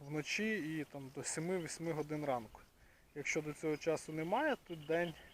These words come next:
зазвичай холостий, хоча винятки бувають. Отже, в очікуванні клювання. Якщо воно буде, воно обов'язково потрапить в це відео. А якщо не буде, то на цьому буде і закінчення.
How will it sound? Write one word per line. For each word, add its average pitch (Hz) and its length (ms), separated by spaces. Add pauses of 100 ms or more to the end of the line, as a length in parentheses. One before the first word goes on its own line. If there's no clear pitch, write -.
(220)
зазвичай 156 600 (120)
холостий, 151 380
хоча 202 320
винятки 175 540 (480)
бувають. 127 580 (180)
Отже, 160 240
в 160 60
очікуванні 208 520
клювання. 226 540 (1600)
Якщо 151 340
воно 196 220
буде, 214 320
воно 185 260
обов'язково 160 640
потрапить 151 500
в - 40
це 151 140
відео. 214 420 (1400)
А 156 40
якщо 151 320
не 160 120
буде, 185 380
то 151 60
на 143 120
цьому 160 420 (580)
буде 143 360 (540)
і 147 40
закінчення. 135 680